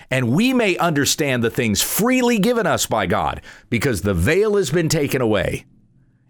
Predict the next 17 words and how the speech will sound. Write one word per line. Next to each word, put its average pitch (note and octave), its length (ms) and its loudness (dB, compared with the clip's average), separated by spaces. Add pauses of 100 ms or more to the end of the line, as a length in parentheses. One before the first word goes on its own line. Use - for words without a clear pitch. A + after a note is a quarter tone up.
And F#2+ 180 0
we D#3 240 2
have E3+ 260 0
understanding A#2 840 0 (360)
through E3+ 380 -2
Christ F2 600 -2 (680)
as A2 160 0
spoken D3 440 0
to A2+ 140 2
us F2+ 200 0
through D3 300 0
his C3 260 0
word, D#2 420 0 (120)
which A2+ 280 -2
is F2 380 0 (420)
the G2 160 0
Bible. F#2 480 -4